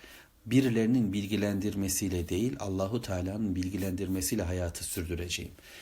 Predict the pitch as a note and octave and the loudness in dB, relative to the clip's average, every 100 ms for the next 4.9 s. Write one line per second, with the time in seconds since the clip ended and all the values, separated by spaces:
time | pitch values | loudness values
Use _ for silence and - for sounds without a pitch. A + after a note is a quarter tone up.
0 | - - - G#2+ G#2 G2+ A#2 B2+ G2 G#2 | -18 -18 -8 2 2 4 4 4 4 0
1 | G2 G2 G#2 D3 C3 F#2+ F2+ F#2 F2 A#2+ | 0 -4 0 0 2 0 0 0 0 -2
2 | C#3 - - G2+ F#2 F2 - G#2+ C#3 D#3 | -4 -12 -8 -2 -2 -2 -4 -2 -2 -4
3 | - - - - F#2 - F2 G#2 F#2+ F2 | -16 -8 -4 -2 -4 -2 -2 0 -2 -4
4 | - F2+ F#2 E2 A2 C3 B2 - | -2 0 0 0 -2 -2 -2 -6